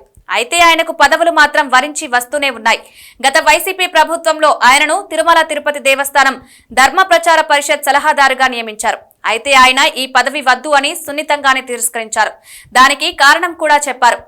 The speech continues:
"తిరుమల తిరుపతి వెంకటేశ్వర స్వామి వారే తనకు ఊపిరి సర్వస్వం" అని చెప్పారు. టీటీడీ కార్యక్రమాలలో తాను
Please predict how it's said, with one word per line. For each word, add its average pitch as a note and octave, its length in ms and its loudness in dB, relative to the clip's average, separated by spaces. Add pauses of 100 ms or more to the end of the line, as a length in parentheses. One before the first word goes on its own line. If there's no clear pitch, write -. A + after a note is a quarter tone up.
(360)
"తిరుమల F4 300 0
తిరుపతి D#4 420 -4
వెంకటేశ్వర C#4+ 580 -6
స్వామి C4+ 400 0
వారే C4 460 2
తనకు B3+ 300 -6
ఊపిరి C#4 320 -6
సర్వస్వం" B3+ 540 -4
అని A3+ 220 -6
చెప్పారు. G3+ 280 -6 (280)
టీటీడీ C4+ 360 -6
కార్యక్రమాలలో B3+ 840 0 (300)
తాను E4+ 160 4